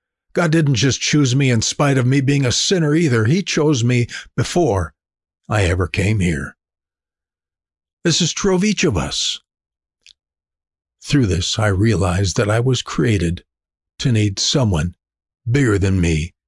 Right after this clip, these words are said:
to fill me. The glory and presence of God must be greater than the earthly mountains I face until my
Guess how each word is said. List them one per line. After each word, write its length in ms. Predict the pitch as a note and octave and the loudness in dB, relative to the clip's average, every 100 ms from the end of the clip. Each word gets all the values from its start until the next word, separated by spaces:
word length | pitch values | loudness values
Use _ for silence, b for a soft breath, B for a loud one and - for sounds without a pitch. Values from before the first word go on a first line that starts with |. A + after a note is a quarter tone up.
| _ _ _ _ _ - | _ _ _ _ _ -4
to 140 | A#2 | -4
fill 380 | - - D#2 D2+ | -4 -4 -2 -4
me. 260 | D2+ D#2 _ _ _ _ _ _ _ _ _ _ _ _ _ _ _ _ _ _ - | -6 -10 _ _ _ _ _ _ _ _ _ _ _ _ _ _ _ _ _ _ -6
The 80 | A2 | -2
glory 380 | C3 D#3 E3+ D3 | 0 2 2 2
and 100 | C#3 | 0
presence 380 | C#3 B2+ C#3 | 0 2 0
of 100 | B2+ | 0
God 340 | F#2+ A#2 G#2 G2 | 0 0 0 2
must 480 | G#2+ D#3 D3+ - - - G2 | 2 2 2 -2 -8 -10 0
be 400 | B2 A#2+ B2+ A#2+ A2+ | 2 2 2 -2 0
greater 460 | G#2+ A#2+ G2 F2+ B B B | 2 2 2 0 B B B
than 160 | D3 A#2+ | 0 0
the 120 | D3+ - | 0 0
earthly 320 | C#3+ - C#3 | 0 2 2
mountains 420 | A#2 C3 B2+ G#2+ | 2 0 0 0
I 100 | A#2+ | 0
face 360 | - B2 A2 - | 0 0 2 0
until 320 | B2+ - D#3+ | 0 2 2
my 320 | D3+ D3 D3 | 2 2 2